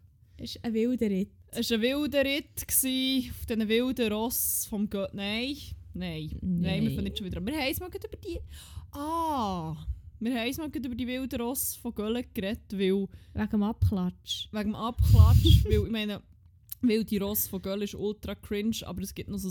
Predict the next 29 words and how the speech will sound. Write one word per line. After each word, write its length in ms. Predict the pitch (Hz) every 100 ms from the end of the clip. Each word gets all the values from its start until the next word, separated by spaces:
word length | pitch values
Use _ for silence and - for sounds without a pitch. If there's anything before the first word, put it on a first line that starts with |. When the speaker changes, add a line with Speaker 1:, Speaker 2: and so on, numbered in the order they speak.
| 170
Speaker 2:
ein 80 | 180
anderes 320 | 208 185 -
hure 220 | 208 202
cringe 380 | - 196 196 208
Lied 240 | 196 196 -
von 160 | 185 151
Elfen. 760 | 165 180 233 - 233 294 269 - _ - - _ _ -
Speaker 1:
Ja. 240 | 208 208 -
Speaker 2:
Ich 140 | - 196
weiss 180 | 190 -
das 60 |
Lied 200 | 196 202 165
nicht 80 |
mal 160 | 196 180
mehr, 160 | 170 147
wie 40 |
es 120 | -
heisst. 500 | 151 160 208 - -
Speaker 1:
Ich 120 | 233 202
weiss 220 | 190 190
auch 80 | 180
nicht 160 | 170
mehr. 120 | 175 180 -
Speaker 2:
Irgendetwas 460 | 190 196 190 - 196
mit, 120 | 180 - - -
wenn 260 | - 185 185
ich 140 | 185 180
die, 260 | 185 165 -
wenn 420 | 190 175 170 202